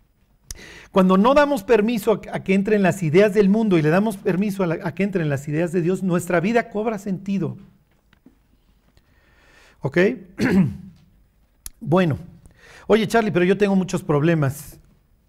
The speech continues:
Entonces seguramente, pues, mi vida no sirve.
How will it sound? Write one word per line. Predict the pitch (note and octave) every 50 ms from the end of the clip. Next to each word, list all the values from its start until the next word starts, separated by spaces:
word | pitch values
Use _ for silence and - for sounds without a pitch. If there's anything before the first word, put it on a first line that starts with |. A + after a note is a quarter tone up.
| _ _ _ _ _ _ _ _ _ _ _ _ _ _ _ _ _ _ - - _ _ _ _ _ _ _ _ _ _ _ _ _ _ _ _ _ _ _
Entonces | - D3+ C#3+ - F#3 D#3
seguramente, | - D3+ C3+ D3 F3 E3+ E3+ D#3 D#3 D3+ D#3+ E3 D3+
pues, | - C3+ C3
mi | A#2+ B2+ C3
vida | B2+ C#3+ D3+ D#3 D3
no | C#3 C#3+
sirve. | C3+ - - F3 D#3+ C3+ B2 A2+ G2